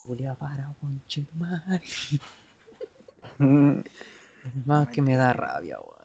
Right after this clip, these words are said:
Speaker 1: Es
Speaker 3: Sí, te
Speaker 1: como
Speaker 3: quiero, pero, joder.
Speaker 1: Me aburro, yo me aburro. Es como, "Weón, para, por favor. Tengo diez trabajos que entregar.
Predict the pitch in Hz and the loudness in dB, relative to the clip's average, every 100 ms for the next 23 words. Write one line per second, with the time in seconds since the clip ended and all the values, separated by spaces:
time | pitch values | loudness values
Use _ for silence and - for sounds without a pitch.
0 | 50 - 226 113 127 135 - 113 113 131 | -18 -14 -14 -12 -12 -12 -16 -16 -18 -18
1 | 123 123 135 151 156 151 131 120 _ _ | -20 -20 -20 _ _ -20 -20 -20 _ _
2 | _ _ _ _ _ _ _ _ _ _ | _ _ _ _ _ _ _ _ _ _
3 | _ _ _ - - _ 359 339 359 - | _ _ _ -20 -20 _ 6 8 8 2
4 | _ _ _ _ _ _ _ 131 117 113 | _ _ _ _ _ _ _ -4 -2 0
5 | 139 135 123 131 113 120 131 139 - 120 | 0 0 0 0 -2 -4 -4 -6 -6 -6
6 | 113 - _ _ - 135 147 - - 160 | -6 -10 _ _ -10 -6 -6 -6 -4 -2
7 | 147 127 - 127 - 131 151 - - _ | -2 -8 -14 -14 -4 0 0 -2 -14 _
8 | 143 156 151 151 - _ _ _ _ _ | 0 2 2 0 -4 _ _ _ _ _
9 | - 160 185 - 165 170 160 156 156 143 | 0 2 4 4 4 4 0 -4 -4 -2
10 | 113 | -6